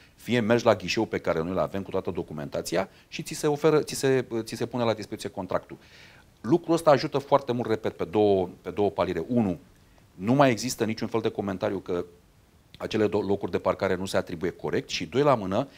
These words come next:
eliminăm această interfață între, uh, sau eliminăm factorul uman,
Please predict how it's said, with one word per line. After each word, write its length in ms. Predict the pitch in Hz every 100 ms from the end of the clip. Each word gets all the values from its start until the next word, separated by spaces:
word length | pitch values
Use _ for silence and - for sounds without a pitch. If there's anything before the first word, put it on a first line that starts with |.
| - -
eliminăm 380 | 113 110 135
această 340 | 131 - 117 117
interfață 500 | 104 101 - 110 104
între, 580 | 95 98 92 90 85 85
uh, 720 | 82 82 78 71 69 67 64 57 58 - _ - -
sau 160 | - 95
eliminăm 280 | 95 95 123
factorul 360 | 131 - 113
uman, 360 | 95 85 90